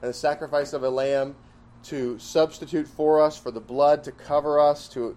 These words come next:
have the wrath of God pass over. Isaiah fifty-three also talks about a sheep. So this is another key text.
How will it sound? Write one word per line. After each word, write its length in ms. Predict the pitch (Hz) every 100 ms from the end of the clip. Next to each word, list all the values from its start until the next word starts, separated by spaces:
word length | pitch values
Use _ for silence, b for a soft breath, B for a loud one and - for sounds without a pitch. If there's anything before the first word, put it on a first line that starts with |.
| - 120
have 180 | 139 120
the 60 |
wrath 260 | 123 135 135
of 120 | 127
God 300 | 127 131 127
pass 320 | 147 127 127
over. 320 | 127 120 131 127 - B B B B B B B B B
Isaiah 380 | 147 151 175 202
fifty-three 760 | 202 190 165 139 165 175 175 -
also 360 | 151 170 180 180
talks 400 | - 156 151 -
about 340 | 135 131 131
a 120 | 127 123
sheep. 500 | - - 160 120 - - - - - - - - - -
So 60 |
this 100 | 147
is 60 | 160
another 280 | 151 151 151
key 280 | - 156
text. 580 | 143 139 127 - - -